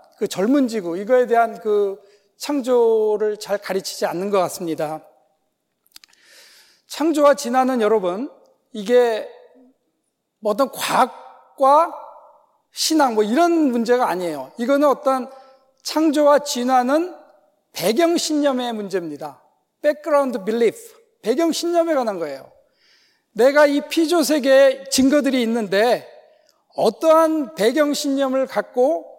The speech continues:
이 증거들을 해석하냐, 그 문제예요. 내가 성경적인 창조의 백그라운드 빌리프를 갖고 피조 세계를 바라보면요,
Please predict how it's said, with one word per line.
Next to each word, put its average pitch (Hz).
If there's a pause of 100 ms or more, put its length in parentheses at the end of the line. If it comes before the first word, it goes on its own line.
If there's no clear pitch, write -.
(140)
이 240
증거들을 262 (340)
해석하냐, 240
그 240
문제예요. 190 (600)
내가 294 (1800)
성경적인 320
창조의 302
백그라운드 302
빌리프를 269
갖고 247
피조 302
세계를 247
바라보면요, 208